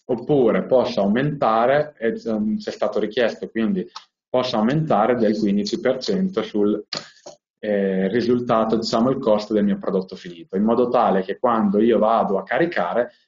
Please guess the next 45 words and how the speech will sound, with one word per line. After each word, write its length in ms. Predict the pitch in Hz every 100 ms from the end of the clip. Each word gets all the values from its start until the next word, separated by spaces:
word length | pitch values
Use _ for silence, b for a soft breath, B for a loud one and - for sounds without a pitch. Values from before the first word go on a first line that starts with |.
| _ _
il 200 | 113 110
costo 500 | 135 123 110 - 95
che 160 | -
ho 320 | 123 131 156 -
è 100 | 117
aumentato 880 | 113 113 120 139 160 156 95 95 110
del 180 | 104
quindici 380 | - 95 92 -
per 180 | - -
cento. 500 | - 82 80 80 - _ _ _ _ _ _ _ _ _ B B - _ _ _ _ _ _ _
Questo 680 | - 127 127 - 147 143 113
è, 220 | 117 117
è 120 | 120
il 180 | 120 123
costo 520 | 117 101 101 - 110
industriale. 680 | 117 110 101 95 101 90 90
Naturalmente, 640 | 113 123 123 117 120 107 -
se 100 | 117
io 80 | 113
ne 100 | 107
inserisco, 520 | 107 110 117 113 101
me 120 | 104
lo 80 | 123
ripropone 520 | 113 110 - 110 107
anche, 460 | 101 101 98 92 -
eh, 280 | - 90 -
a 120 | - 104
video, 580 | 95 92 113 160 156 _ B B _ -
posso 220 | 113 110
attivare 460 | 104 110 107 107
o 40 | 101
disattivare 580 | 101 104 98 104 101 98
le 120 | 95
due 140 | 98
colonne 500 | - 98 95 104 101
sempre 340 | 95 104 101 -
con 120 | 101
la 60 |
solita 360 | 95 107 101 98
modalità 480 | 98 95 95 98 104
della 180 | 95 92
finestra 420 | 101 107 - 101
elenco 320 | 107 104 104
nella 220 | 101 101
rotellina. 760 | 92 92 90 87 87 110 156